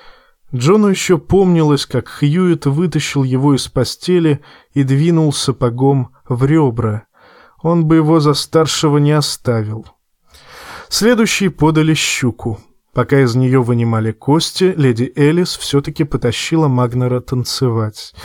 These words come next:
Было ясно, что Сигарн делает это впервые, но он уже порядком набрался и не имел ничего против.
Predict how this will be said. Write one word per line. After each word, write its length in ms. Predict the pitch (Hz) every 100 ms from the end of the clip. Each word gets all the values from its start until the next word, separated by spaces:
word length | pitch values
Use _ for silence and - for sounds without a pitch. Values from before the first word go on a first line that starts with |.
| - - - -
Было 280 | 143 196
ясно, 500 | 190 202 214 - 143
что 240 | 123 - 127
Сигарн 640 | - - 185 160 147 139
делает 440 | 117 143 147 139 147
это 200 | 143 131
впервые, 920 | - - 131 120 127 185 208 196 170 - - - - _
но 200 | 139 165
он 100 | 180
уже 240 | 170 156 156
порядком 640 | 147 135 135 - - 117
набрался 800 | 113 110 131 175 156 - 160 147 - - _ -
и 140 | 202
не 260 | 165 131 117
имел 400 | 113 143 143 -
ничего 520 | 131 117 - 117 123
против. 680 | 120 127 120 101 - 107 -